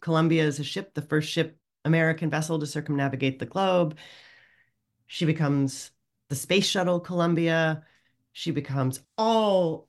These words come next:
all of these towns and counties throughout the U S. She becomes the Columbia River. This name gets attached to so many things. And I'm, I'm interested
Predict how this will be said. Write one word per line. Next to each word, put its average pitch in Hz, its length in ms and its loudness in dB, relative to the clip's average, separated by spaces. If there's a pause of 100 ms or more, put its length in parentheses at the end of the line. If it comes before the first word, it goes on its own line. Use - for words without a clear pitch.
all 202 340 0
of 160 100 -2
these 151 200 -2
towns 185 600 0
and 156 120 -4
counties 180 580 0
throughout 156 220 0
the 143 100 -6
U 143 200 0
S. 175 420 0
She - 160 -10
becomes 143 340 -2
the 143 60 -8
Columbia 135 420 0
River. 170 440 0 (240)
This 180 200 -2
name 180 720 4 (360)
gets 185 240 -2
attached - 880 -6 (120)
to 185 120 -2
so 196 920 0
many 175 420 4
things. 156 680 0 (840)
And 180 380 4
I'm, 196 460 0 (340)
I'm 190 260 2
interested 208 800 2